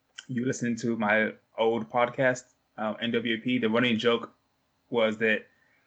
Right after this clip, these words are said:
I, I'm in, like, fifty GroupMe groups,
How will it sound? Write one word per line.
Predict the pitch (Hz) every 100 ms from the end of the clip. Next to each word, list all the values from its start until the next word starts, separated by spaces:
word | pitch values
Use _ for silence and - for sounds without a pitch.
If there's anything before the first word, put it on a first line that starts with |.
| _ _ _ -
I, | 120 113 - _ -
I'm | 123 120
in, | 113
like, | 110 107 - _ _ -
fifty | - 131 123 117
GroupMe | 117 110 110
groups, | 110 - -